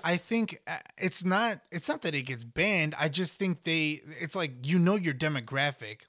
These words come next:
Like, y-, you're gonna show movies that you're like, people are gonna buy tickets. I'm not gonna fucking,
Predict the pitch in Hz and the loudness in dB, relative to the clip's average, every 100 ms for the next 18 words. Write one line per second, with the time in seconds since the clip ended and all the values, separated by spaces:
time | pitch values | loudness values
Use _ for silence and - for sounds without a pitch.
0 | - 147 123 - _ _ _ 156 147 _ | -4 -4 -4 -10 _ _ _ -20 -20 _
1 | 147 147 190 247 190 139 - 208 170 185 | -6 0 2 2 2 4 4 4 2 0
2 | 170 156 156 139 143 135 131 127 120 - | 0 -2 -2 -2 -2 -2 -4 -8 -18 -10
3 | - 165 165 160 143 123 - 160 135 135 | -8 -2 0 0 0 -2 -2 -4 -4 -2
4 | 170 175 143 165 - 151 | 0 0 -2 -4 -2 -2